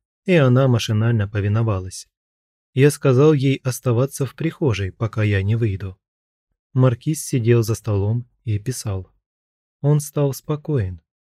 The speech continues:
сверхъестественно спокоен. От его недавнего возбуждения не осталось и следа. Он не поднял глаз, когда я вошел, но продолжал писать.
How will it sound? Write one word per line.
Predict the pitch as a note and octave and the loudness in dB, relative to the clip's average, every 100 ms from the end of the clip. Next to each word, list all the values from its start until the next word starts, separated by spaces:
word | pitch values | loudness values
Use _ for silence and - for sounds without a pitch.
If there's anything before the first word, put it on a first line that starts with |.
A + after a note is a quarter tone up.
| _ _ | _ _
сверхъестественно | - A#2 A2 A2+ A#2+ A2+ - - B2+ - G2 F#2+ | -4 2 2 2 0 0 0 -2 -2 -2 -6 -4
спокоен. | F#2+ - A#2 - G2+ F#2 F2+ _ _ _ _ _ _ _ - | -8 -8 -10 -6 -6 -6 -12 _ _ _ _ _ _ _ -2
От | B2 | 2
его | B2 B2 B2+ | 4 6 6
недавнего | B2 B2+ B2 A#2+ A2 | 6 4 4 4 2
возбуждения | A2+ G#2 A2 G#2+ C3+ C3 A#2 G#2+ - _ - | 0 -2 -2 -2 0 2 2 0 -6 _ 0
не | A#2+ | 4
осталось | B2 B2 - C3+ B2 - | 4 2 0 0 0 -2
и | C#3 | -6
следа. | A#2+ C#3+ D3 A#2+ G2 - _ _ _ - | -4 -4 -4 -4 -6 -10 _ _ _ 0
Он | C#3 C#3+ | 4 6
не | D3 | 6
поднял | D#3+ F#3+ D3 G2+ G2 | 4 0 0 0 0
глаз, | G2 B2+ G2 | 0 0 -2
когда | - G#2 G2+ | -6 -6 -2
я | G#2 G#2+ | 0 0
вошел, | G2+ A#2 - F#2+ G2 _ _ _ _ | -2 -4 -8 -10 -12 _ _ _ _
но | B2 B2 D3 | 2 2 2
продолжал | D#3+ D#3+ D#3+ C3+ G#2+ G#2 | 0 0 0 0 0 -2
писать. | C3+ - G2+ G2 | -8 -8 -8 -10